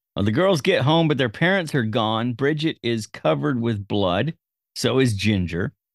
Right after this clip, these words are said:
They're trying to figure out what the beast was. Uh, maybe it was a bear that was enraged by the scent of, of Ginger menstruating. And what's really weird is the deep cuts on Ginger's shoulder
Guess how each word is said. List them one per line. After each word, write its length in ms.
They're 120
trying 360
to 80
figure 400
out 220
what 260
the 60
beast 420
was. 520
Uh, 160
maybe 460
it 80
was 180
a 80
bear 540
that 180
was 220
enraged 720
by 200
the 200
scent 420
of, 440
of 440
Ginger 520
menstruating. 840
And 640
what's 420
really 320
weird 480
is 220
the 100
deep 360
cuts 400
on 260
Ginger's 520
shoulder 580